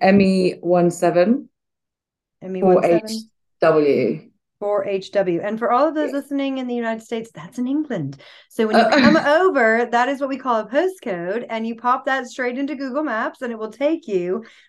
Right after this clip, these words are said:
Speaker 2: right to the Curious Eatery.
Speaker 1: Brilliant.
Speaker 2: I love it. I love it. Okay, so you guys have reopened. Fantastic.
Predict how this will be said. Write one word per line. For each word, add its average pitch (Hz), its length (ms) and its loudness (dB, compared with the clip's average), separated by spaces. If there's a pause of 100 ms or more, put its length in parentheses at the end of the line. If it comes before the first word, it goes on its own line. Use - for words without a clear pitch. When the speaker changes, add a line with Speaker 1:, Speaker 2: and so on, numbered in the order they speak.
Speaker 2:
right 208 240 -2
to 185 100 -10
the 175 60 -6
Curious 180 420 -6
Eatery. 240 480 -6 (1500)
Speaker 1:
Brilliant. 151 560 -2 (160)
Speaker 2:
I 196 60 2
love 240 220 2
it. 254 280 -4
I 220 80 0
love 247 320 2
it. 240 160 0 (400)
Okay, 262 240 2
so 254 220 -2
you 240 140 -2
guys 262 200 0
have 254 140 -6
reopened. 247 720 -6
Fantastic. 214 720 -6